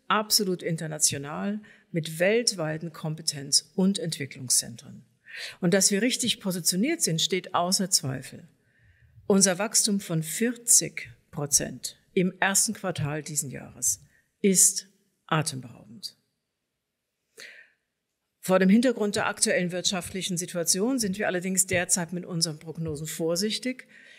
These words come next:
denn beides, Resilienz und Agilität, sind feste Bestandteile unserer Unternehmenskultur. Wir sind dadurch in der Lage, schnell auf Marktschwankungen zu reagieren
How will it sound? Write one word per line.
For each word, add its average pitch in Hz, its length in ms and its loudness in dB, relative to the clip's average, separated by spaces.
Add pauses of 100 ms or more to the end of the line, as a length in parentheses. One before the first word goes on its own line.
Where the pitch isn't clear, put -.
(120)
denn 180 260 0
beides, - 800 2 (320)
Resilienz 180 1040 2
und 240 440 4
Agilität, 131 920 -6 (380)
sind 185 240 4
feste 226 380 2
Bestandteile 170 840 0 (240)
unserer 202 360 4
Unternehmenskultur. 143 1040 -4 (1120)
Wir 185 180 4
sind 269 240 4
dadurch 208 420 2
in 208 60 0
der 170 140 2
Lage, 196 380 -2
schnell 190 540 4
auf 160 240 -4
Marktschwankungen 185 800 -2
zu 165 140 -4
reagieren 151 640 -4